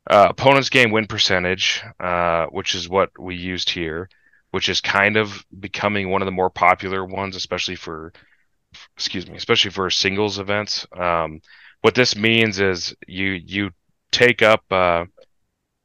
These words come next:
you know, if I look at, so, so for mid-mo, uh, my opponent's game win percentage, for example, was a sixty-four percent.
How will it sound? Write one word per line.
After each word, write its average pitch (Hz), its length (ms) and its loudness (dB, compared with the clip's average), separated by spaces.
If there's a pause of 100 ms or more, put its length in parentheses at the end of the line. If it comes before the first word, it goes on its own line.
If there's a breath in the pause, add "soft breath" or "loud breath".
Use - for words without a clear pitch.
(120)
you 90 80 -2
know, 85 240 4
if - 220 -4
I 104 160 6
look 117 260 0
at, 107 140 0
so, 104 240 -2
so 107 160 0
for 104 120 -6
mid-mo, 101 580 4 (260)
uh, 87 380 0 (140)
my 101 260 6
opponent's 107 560 0
game 98 240 -2
win 98 160 -4
percentage, 98 400 -4
for - 100 -6
example, 95 540 -4
was 87 360 0
a 87 680 -2 (640)
sixty-four 110 680 0
percent. 101 480 -2